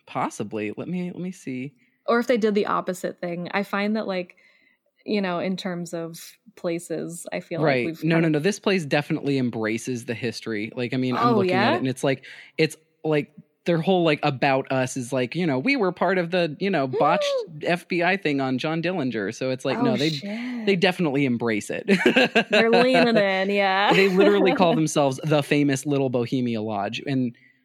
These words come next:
Speaker 1: like, the
Speaker 2: Oh,
Speaker 1: background
Speaker 2: wow.
Speaker 1: is, like, wood with bullet holes with J D was here carved into it. So it's like, no, they, they definitely embrace this. So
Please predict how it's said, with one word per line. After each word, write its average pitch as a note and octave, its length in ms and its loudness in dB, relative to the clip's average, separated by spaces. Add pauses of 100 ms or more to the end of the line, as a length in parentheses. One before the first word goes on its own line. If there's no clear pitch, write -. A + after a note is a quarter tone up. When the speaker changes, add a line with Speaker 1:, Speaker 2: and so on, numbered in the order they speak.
(120)
Speaker 1:
like, D3 200 2
the - 160 2
Speaker 2:
Oh, - 60 0
Speaker 1:
background C#3+ 520 2
Speaker 2:
wow. C3 40 2
Speaker 1:
is, C3 120 -6
like, C3+ 240 0
wood C3+ 360 0
with C3 200 -2
bullet C3 300 0
holes B2+ 420 -4
with C3+ 160 -4
J B2 320 -2
D B2+ 220 -2
was A#2 240 -4
here A#2+ 320 -6
carved B2 380 -4
into B2+ 280 -4
it. B2 140 -4
So B2+ 140 -4
it's A#2+ 120 -6
like, C3 160 -2
no, B2 140 -2
they, C#3 220 -2 (460)
they F3 100 2
definitely C#3 480 0
embrace A2+ 440 -2
this. - 260 -12
So G2+ 360 -6